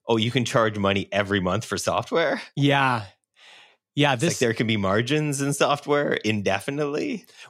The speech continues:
Speaker 2: Well, and this is another thing is,
Speaker 1: Amazing.
Speaker 2: like, when people ask me if you can still, you know, is there still any room in saas?
Speaker 1: Hmm.
Speaker 2: I think some things have gotten harder.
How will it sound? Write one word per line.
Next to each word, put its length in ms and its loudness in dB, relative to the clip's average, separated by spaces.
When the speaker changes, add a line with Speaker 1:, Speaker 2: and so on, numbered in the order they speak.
Speaker 2:
Well, 120 4
and 220 -2
this 160 0
is 120 0
another 320 2
thing 240 0
is, 100 -2
Speaker 1:
Amazing. 40 -2
Speaker 2:
like, 340 -2
when 160 -2
people 280 0
ask 400 0
me 400 0
if 280 -2
you 100 -2
can 160 -2
still, 800 0
you 80 2
know, 140 2
is 100 0
there 120 2
still 280 0
any 140 0
room 260 0
in 80 -2
saas? 760 -2
Speaker 1:
Hmm. 340 0
Speaker 2:
I 80 0
think 200 0
some 220 0
things 200 0
have 140 -2
gotten 220 -2
harder. 600 -2